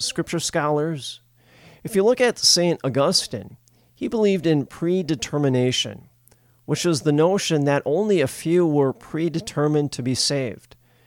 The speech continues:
and the rest belonged to the massa damnata, which is Latin for the mass of those that are damned.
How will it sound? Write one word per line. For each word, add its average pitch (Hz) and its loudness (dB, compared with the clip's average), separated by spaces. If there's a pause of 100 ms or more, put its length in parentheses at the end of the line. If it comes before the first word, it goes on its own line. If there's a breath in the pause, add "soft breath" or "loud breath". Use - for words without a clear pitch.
(160)
and 131 -2
the 131 2
rest 160 0
belonged 143 2
to 147 0
the 127 4
massa 131 0
damnata, 120 -2 (160)
which - -12
is 113 -4
Latin 135 0 (420 soft breath)
for - -10
the 117 -2
mass 139 0 (100)
of 117 -2
those 123 2
that 113 -2
are 110 -4
damned. 104 -8